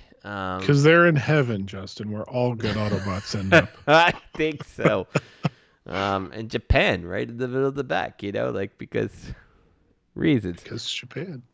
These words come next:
Speaker 1: Um,
Speaker 2: Uh, so here's what I think needs to happen. You need to shell out the six hundred dollars for this jacket, and you need to wear only this jacket and the Cobra Commander helmet.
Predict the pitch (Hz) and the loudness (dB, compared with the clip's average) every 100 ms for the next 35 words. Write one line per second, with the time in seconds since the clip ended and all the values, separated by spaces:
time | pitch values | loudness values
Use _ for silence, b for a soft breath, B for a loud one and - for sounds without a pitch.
0 | - 107 98 98 101 101 98 98 117 - | -10 -6 -4 -2 -2 -2 -2 -2 -2 -4
1 | - 131 131 160 151 165 151 156 147 139 | 0 2 4 4 6 6 4 0 -2 -2
2 | 127 127 131 117 107 131 147 139 120 139 | -2 -2 -4 -4 -6 -4 -2 -2 -2 0
3 | 127 131 127 113 131 - 131 123 117 117 | 2 0 -4 -8 -6 -2 0 2 4 4
4 | 101 104 104 101 104 - 107 104 - 87 | 2 -2 -6 -8 -6 -4 -2 -2 -4 -10
5 | - _ b b b b 127 139 156 147 | -12 _ b b b b 2 4 6 6
6 | 139 139 131 123 147 170 190 156 117 107 | 6 6 4 2 4 6 8 6 2 -6
7 | 107 _ 110 139 147 - 151 151 - 185 | -14 _ -6 -4 -2 0 2 2 2 -2
8 | - _ _ - 120 107 127 110 107 117 | -4 _ _ -12 -12 -8 -8 -6 -6 -6
9 | 107 104 92 101 95 101 | -6 -6 -6 -6 -8 -12